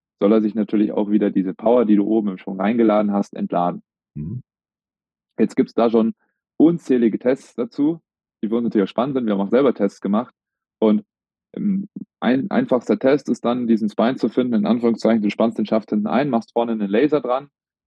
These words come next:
Speaker 1: äh, hast eine Wand, wo du siehst, ob er gerade oszilliert oder nicht. Und dann
Speaker 2: Mhm.
Speaker 1: lässt du den einfach schwingen.
Speaker 2: Mhm.
Speaker 1: Ja? Was passiert,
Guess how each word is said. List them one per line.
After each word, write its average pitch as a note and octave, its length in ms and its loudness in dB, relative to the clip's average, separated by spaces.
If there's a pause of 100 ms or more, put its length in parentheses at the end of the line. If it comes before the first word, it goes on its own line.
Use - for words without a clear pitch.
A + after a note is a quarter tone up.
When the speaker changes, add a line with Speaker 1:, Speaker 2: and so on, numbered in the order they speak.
(140)
Speaker 1:
äh, G2+ 120 -2
hast A2 260 -4
eine G#2+ 120 0
Wand, D3+ 280 0
wo A2+ 120 -2
du A2+ 80 0
siehst, B2 320 0
ob G2+ 100 -4
er G#2+ 80 2
gerade B2 580 0
oszilliert A2+ 540 -2
oder G2 160 -4
nicht. D#3+ 300 -2 (480)
Und G#2 80 -4
dann A#2 100 0
Speaker 2:
Mhm. C3 40 -2
Speaker 1:
lässt C3+ 140 -4
du A#2+ 40 -2
den A#2 120 0
einfach A2+ 240 0
schwingen. - 300 -12 (480)
Speaker 2:
Mhm. B2 380 -8 (520)
Speaker 1:
Ja? F3+ 220 -2 (260)
Was A#2+ 200 -2
passiert, F#3+ 400 0